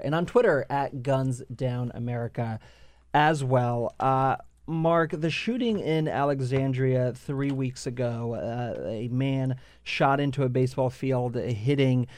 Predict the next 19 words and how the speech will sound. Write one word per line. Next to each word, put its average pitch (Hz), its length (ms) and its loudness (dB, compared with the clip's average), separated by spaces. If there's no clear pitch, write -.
uh, 120 360 0
Congressman 135 520 -4
Solis, 156 640 0
uh, 120 400 -2
and 123 280 -2
a 117 60 -4
few 160 420 -2
others. 120 560 -2
He's 143 340 -4
still 139 300 0
in 131 100 2
the 127 80 2
hospital. 120 720 -2
Uh, 113 160 -4
thankfully, 135 460 -6
no 123 160 -2
fatalities. 113 800 -6
There 120 120 0
were 123 260 -2